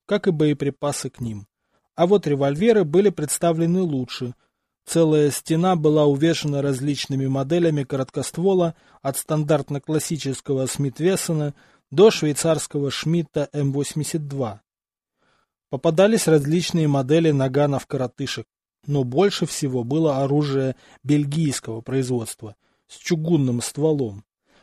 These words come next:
У половины отсутствовал самовзвод, зато цена была всего шесть рублей.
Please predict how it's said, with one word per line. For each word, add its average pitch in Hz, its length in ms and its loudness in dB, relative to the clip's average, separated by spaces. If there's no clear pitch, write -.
У 135 100 -10
половины 170 500 6
отсутствовал 156 600 -2
самовзвод, 120 760 -2
зато 151 300 0
цена 226 320 4
была 151 260 4
всего 156 300 -2
шесть - 320 -6
рублей. 107 440 -6